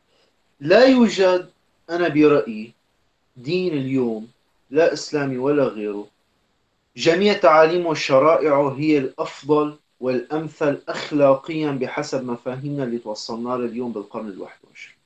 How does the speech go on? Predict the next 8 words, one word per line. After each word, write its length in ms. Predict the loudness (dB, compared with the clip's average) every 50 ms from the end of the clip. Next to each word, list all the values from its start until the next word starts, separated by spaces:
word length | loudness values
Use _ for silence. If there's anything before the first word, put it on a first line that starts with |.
| _ _ _ _ _ _ _ _ _ _ _ _ _ _ _ _ _ _
هاي 200 | 4 6 6 8
الازدواجية 1120 | 6 6 6 4 4 4 4 6 8 8 8 8 6 4 2 2 2 4 6 6 6 4 4 2
اللي 300 | 0 4 4 4 4 2
هي 200 | 2 4 4 4
ما 180 | 4 4 2 2
بين 400 | 2 2 0 0 0 -4 -8 -10 _ _ -10
الأخلاق 920 | -8 -8 -6 -6 -6 -8 -6 -2 2 4 6 6 6 4 2 -2 -6 -18 _ -4
والدين، 680 | 0 0 0 0 -2 _ -8 -6 -4 -4 -6 -8 -14